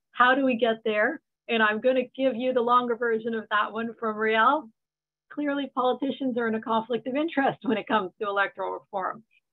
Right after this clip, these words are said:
If so, how can we trust them to lead the charge? A referendum is not the way to hand some power to citizens. If a referendum is not the way, what would be a better way so we are not entirely at the mercy of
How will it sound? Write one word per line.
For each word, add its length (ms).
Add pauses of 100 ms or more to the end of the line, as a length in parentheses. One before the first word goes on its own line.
(140)
If 220
so, 160
how 180
can 100
we 140
trust 380
them 220
to 80
lead 260
the 140
charge? 340 (540)
A 40
referendum 540
is 100
not 240
the 80
way 140
to 100
hand 280 (100)
some 160
power 320
to 60 (120)
citizens. 500 (520)
If 160
a 60
referendum 500
is 100
not 260
the 60
way, 380 (240)
what 160
would 120
be 120
a 60
better 360
way 400 (240)
so 80
we 140
are 120
not 380
entirely 760
at 120
the 80
mercy 500
of 120